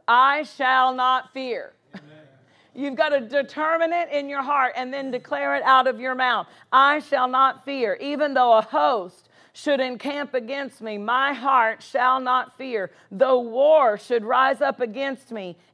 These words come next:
Speaker 1: in this will I be confident." In what? The Lord is my light and my salvation. He's my rescue. He's my help. He's the one who is, is going to battle for me and protecting me.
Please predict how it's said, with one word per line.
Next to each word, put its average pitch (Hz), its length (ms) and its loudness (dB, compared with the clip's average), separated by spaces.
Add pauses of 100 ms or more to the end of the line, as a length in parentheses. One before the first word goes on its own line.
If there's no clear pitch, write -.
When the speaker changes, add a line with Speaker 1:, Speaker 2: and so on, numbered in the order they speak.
(100)
Speaker 1:
in 285 380 -2
this 247 400 0
will 233 160 -2
I 247 180 4
be 240 220 -8
confident." 208 840 -6 (380)
In 233 240 -4
what? 262 340 0 (340)
The 220 140 4
Lord 240 300 2
is 247 160 -2
my 240 160 0
light 262 320 -6
and 214 80 -18
my 220 160 -10
salvation. 240 760 -10 (520)
He's 269 360 -6
my 262 180 -4
rescue. 247 680 -8 (260)
He's 285 320 -6
my 262 220 -2
help. 240 480 -4 (640)
He's 277 320 -6
the 277 140 -2
one 285 260 -2
who 269 320 -6
is, 254 420 0 (240)
is 240 400 -2 (300)
going 269 380 -2
to 285 100 -4
battle 262 380 0
for 262 180 -8
me 262 200 -8
and 233 200 -8
protecting 233 680 -10
me. 143 240 -18